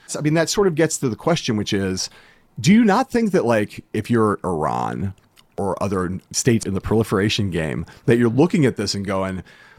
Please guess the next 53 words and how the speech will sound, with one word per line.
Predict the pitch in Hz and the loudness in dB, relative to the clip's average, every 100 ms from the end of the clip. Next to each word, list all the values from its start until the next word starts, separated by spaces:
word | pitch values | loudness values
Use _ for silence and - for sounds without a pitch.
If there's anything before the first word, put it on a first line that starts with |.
| _ - | _ -8
"Ah, | - - | -8 -6
man, | 143 160 | -2 2
it | 170 | 2
turns | - 277 262 | 0 0 0
out | 247 | 2
the | |
nuclear | 208 240 170 | 2 4 4
weapons | 208 202 | 4 0
are | 147 | -2
pretty," | 185 156 - - | 0 0 0 2
I | |
mean, | 156 | 4
I | 165 | 6
know | 190 226 | 4 2
countries | - - 170 135 | 0 -2 -2 2
already | 135 120 | 2 2
know | 107 117 113 | 2 2 2
that | 98 104 | 0 -6
there's | 98 | -8
power | - 151 139 139 | -6 0 2 4
in | 113 | 2
nuclear | 110 - 98 | -2 -4 -6
weapons, | 104 120 95 98 | -4 -4 -6 -8
but | - 107 - - - | -6 -6 -8 -12 -2
that | 135 107 | 0 2
this | 202 214 | 2 2
is | 147 | 2
an | 123 | 0
illustration | 120 110 - 131 151 - 101 90 | 0 -2 -2 0 2 2 -2 -6
for | 85 98 | -6 -4
a | 95 | -2
lot | 95 101 | -2 -2
of | 104 98 87 - - | -4 -8 -10 -16 -10
potential | - - 190 170 156 | -10 0 2 4 4
nuclear | 120 - 95 87 | 2 0 -4 -4
powers | 95 80 71 87 - - _ - | -6 -4 -6 -6 -10 -16 _ -2
to, | |
like, | 113 110 - - _ _ | 2 2 -2 -20 _ _
yeah, | - 277 | 0 0
it's | 285 | 0
been | 185 | -2
good, | - 165 | -2 -2
but | 156 | -2
the, | 190 | -2
the | 170 165 | 0 0
value | 117 165 180 247 247 226 | 2 2 4 6 4 4
of | |
them | 165 156 | 4 4
has | 143 110 | 2 0
risen | 101 113 151 113 92 | -2 4 4 4 -2
in | 85 101 | -4 -6
some | 101 92 | -6 -6
ways | 57 58 60 85 | -8 -10 -8 -8